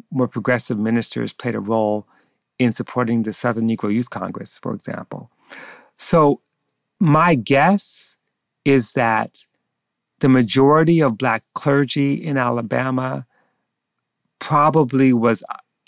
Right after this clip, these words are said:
either indifferent, afraid, or sympathetic to what the party was doing. And that the, those who exercised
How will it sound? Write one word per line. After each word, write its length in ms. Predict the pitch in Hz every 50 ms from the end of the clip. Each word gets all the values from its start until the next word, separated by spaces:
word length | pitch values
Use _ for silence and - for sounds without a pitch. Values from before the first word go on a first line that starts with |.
| - _
either 380 | - 135 123 123 123 123 117 117 - _
indifferent, 1000 | - 160 156 147 135 104 - 143 151 - - - 170 190 214 208 - - - - _ _ _ _ _ _ _ _ _ _ -
afraid, 760 | 135 123 - - - 156 143 143 143 143 151 170 165 185 - _ _ _ _ _ _ _ _ _ _ -
or 480 | 180 208 220 185 151 131 135 151 175 - _ _ _ _ _ _ _ _
sympathetic 640 | - - - 175 156 165 - 180 170 139 101 - - _ _ _ _ _ _ _ _ _ _ _ _ _ _
to 120 | - - 127
what 100 | 123 120
the 60 | -
party 280 | - - 120 101 101
was 140 | 101 98 -
doing. 360 | - 113 107 - - - - _ _ _ _ _ _ _ _ _ _ _ _ _ -
And 280 | 135 131 131 127 123
that 200 | 131 123 120 -
the, 200 | - 131 113 110 - _ _ - - -
those 580 | 135 113 139 135 143 151 156 156 156 - -
who 480 | - - 143 135 131 127 123 120 117 - - - _ _ _ _ _ -
exercised 920 | - - - - 135 - - 143 131 123 120 117 117 113 - - - -